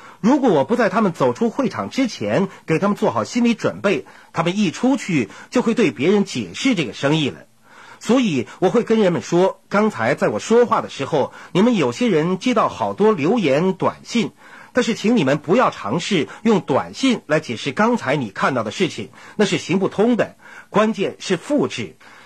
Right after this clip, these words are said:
邀请你来这里的朋友，明天会和你一起面对面的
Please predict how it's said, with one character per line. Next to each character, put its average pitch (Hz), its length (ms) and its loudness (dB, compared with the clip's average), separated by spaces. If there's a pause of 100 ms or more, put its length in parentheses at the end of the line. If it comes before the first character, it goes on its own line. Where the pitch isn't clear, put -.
(160)
邀 285 220 4
请 196 240 0
你 147 100 0
来 123 220 0
这 247 140 0
里 143 100 -2
的 104 80 -6
朋 101 240 -6
友， 160 260 0 (180)
明 165 200 0
天 165 400 0
会 214 160 -2
和 196 140 0
你 156 100 0
一 190 300 -2
起 107 340 -10 (280)
面 254 200 4
对 240 100 2
面 240 280 2
的 104 240 -4